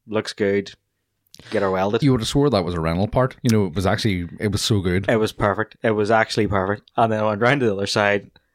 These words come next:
Speaker 1: and I goes, "Well, if that's that side done, I know exactly what I'm doing this side. Great. This'll take twenty minutes to cut and trim this down, get ready to go." Set it on, went, "This is completely fucking different."
Speaker 2: We telling you about this, Lee?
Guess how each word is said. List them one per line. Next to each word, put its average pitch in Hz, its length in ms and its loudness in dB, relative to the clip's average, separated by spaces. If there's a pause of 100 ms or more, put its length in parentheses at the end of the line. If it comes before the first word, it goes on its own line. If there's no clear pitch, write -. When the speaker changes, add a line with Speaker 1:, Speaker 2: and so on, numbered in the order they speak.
(120)
Speaker 1:
and 101 100 -4
I 95 40 -2
goes, 95 180 -4 (220)
"Well, 104 220 0
if - 80 -8
that's 117 240 0
that 87 160 -4
side 98 300 -4
done, 98 280 -4 (280)
I 92 60 -14
know 87 80 -8
exactly 107 400 -4
what 87 100 -4
I'm 80 80 -12
doing 80 240 -10
this 87 160 -8
side. 92 360 -6 (240)
Great. 90 400 -8
This'll 101 260 -6
take - 320 -10 (600)
twenty 107 260 -2
minutes 95 240 -12
to - 60 -14
cut 107 260 -6
and 95 80 -8
trim 95 200 -4
this 90 140 -10
down, 92 300 -8
get 90 200 -8
ready 87 180 -6
to 87 80 -10
go." 131 300 2 (800)
Set 190 220 4
it 117 60 -2
on, 110 180 -2
went, 107 240 -4 (400)
"This 123 180 0
is 101 440 -2 (160)
completely 92 680 -4
fucking 95 340 -6
different." 120 380 -2 (500)
Speaker 2:
We 120 180 0
telling 123 220 0
you 143 100 2
about 147 120 -4
this, 151 180 -2
Lee? 160 140 0